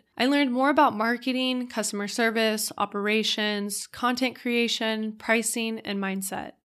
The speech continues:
I decided to go all in to see what I could truly build all by myself.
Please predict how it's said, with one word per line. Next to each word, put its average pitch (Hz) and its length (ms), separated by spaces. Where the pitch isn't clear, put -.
I 254 80
decided 320 460
to 381 100
go 294 200
all 214 280
in 202 280
to - 120
see 226 220
what 220 160
I 220 60
could 214 160
truly 226 360
build 196 460
all 190 100
by 190 160
myself. - 540